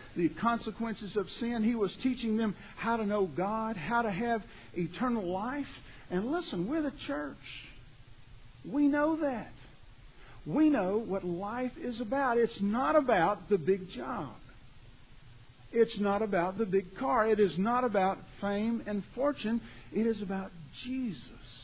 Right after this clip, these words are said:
And we know that. And so we have that to share. And so we're to go out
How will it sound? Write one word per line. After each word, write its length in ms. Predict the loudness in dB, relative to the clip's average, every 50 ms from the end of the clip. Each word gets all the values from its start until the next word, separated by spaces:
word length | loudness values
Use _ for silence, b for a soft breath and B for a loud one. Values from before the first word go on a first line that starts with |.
| -16 -18 -18 -18 -18 -18 -18 -20 -20 -20 -20 -16 -12
And 200 | -10 -8 -4 -2
we 120 | 0 2 2
know 280 | 4 2 2 2 0
that. 280 | 0 -2 -4 -4 -6 -10 -16 -18 -18 -18 -18 B B B B B B -2
And 100 | -2 2
so 140 | 2 2 2
we 240 | 4 4 6 6
have 240 | 6 4 4 2 2
that 260 | 2 0 0 -2 -2 -4
to 60 | -4 -2 -2 -2
share. 200 | 0 2 2 2
And 80 | 0 0
so 100 | -2 -2
we're 200 | -2 0 0 2
to 120 | 2 0 B B B B B B B -20 -20 -20 -20 -20 -20 -20 -20 -20 -20 -8 -4
go 160 | 0 2 2 4
out 280 | 2 2 0 -2 -6